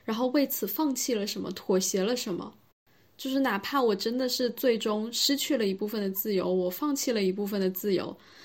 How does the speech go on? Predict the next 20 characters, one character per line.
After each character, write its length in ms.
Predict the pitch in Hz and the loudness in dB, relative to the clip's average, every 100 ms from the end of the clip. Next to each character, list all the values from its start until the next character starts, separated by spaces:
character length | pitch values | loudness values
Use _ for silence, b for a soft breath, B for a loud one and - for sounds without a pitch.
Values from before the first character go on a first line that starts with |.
| B - | B 0
那 260 | 254 240 | 2 2
整 320 | 220 208 196 | 4 4 4
体 180 | 247 226 | 0 -4
而 180 | - 190 | 0 0
言， 220 | 196 196 | 0 0
我 60 | 196 | -2
的 100 | 190 | -2
这 140 | 196 | 0
个 80 | 226 | -2
状 300 | 214 277 220 | 2 2 0
态 340 | 208 - 208 185 | -4 -4 -2 2
也 180 | 196 | 4
比 220 | 208 214 220 | 2 2 2
我 220 | 208 190 | 2 2
完 280 | 202 190 254 | 2 0 0
全 380 | - 196 185 226 | -2 0 0 2
未 140 | 240 | 0
经 180 | 208 220 | 2 -2
反 300 | 226 202 - | -2 -6 -6
思、 420 | - - 196 202 | -8 -4 -2 -2